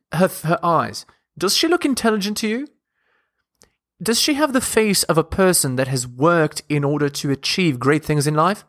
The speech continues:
Of course not. She's being paid for existing. She's being paid for being lucky, for having biological luck. Men, do not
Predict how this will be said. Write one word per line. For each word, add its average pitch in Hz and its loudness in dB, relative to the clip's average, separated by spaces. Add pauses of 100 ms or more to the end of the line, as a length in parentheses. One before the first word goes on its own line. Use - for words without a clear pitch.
(360)
Of - -12
course 175 -4
not. 120 -6 (180)
She's 190 0
being 196 2
paid 180 0
for 143 0
existing. 123 0
She's 143 0
being 160 -2
paid 190 -2
for 175 0
being 147 0
lucky, 131 -2 (360)
for - -2
having 175 0
biological 175 0
luck. 147 -2 (680)
Men, 135 -2 (840)
do 131 -4
not 139 0